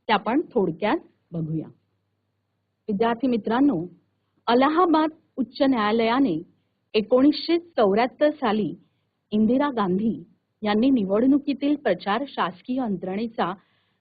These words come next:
गैरवापर केल्याचा निर्णय दिला. आणि त्या विरोधात देशव्यापी संप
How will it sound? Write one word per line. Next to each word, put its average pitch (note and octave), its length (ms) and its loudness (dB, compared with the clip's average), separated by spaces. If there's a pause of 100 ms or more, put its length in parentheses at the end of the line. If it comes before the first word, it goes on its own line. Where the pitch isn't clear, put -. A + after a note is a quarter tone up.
गैरवापर B3+ 640 2
केल्याचा E3+ 440 -2
निर्णय E3+ 340 -2
दिला. D#3 220 -8 (920)
आणि G#3+ 160 0
त्या A3+ 420 0
विरोधात A3 540 0 (460)
देशव्यापी A#3+ 920 -4
संप A#3+ 460 -4